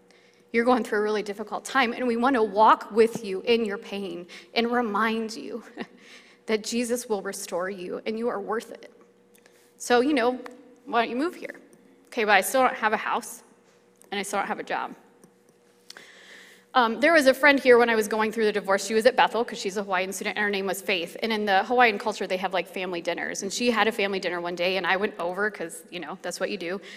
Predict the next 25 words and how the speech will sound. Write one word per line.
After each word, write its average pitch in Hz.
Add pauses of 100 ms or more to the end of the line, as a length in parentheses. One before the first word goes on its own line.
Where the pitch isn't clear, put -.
(140)
And 226
there 269
were 262
people 208
there 208
from 226
Hawaii, 180
and 208
I 208
met -
them, 190
you 208
know, 185
no 165
big 190
deal. - (600)
Um, 180 (220)
and 226
then 220
I 214
got 202
a 196
call 175
from 196
Faith 311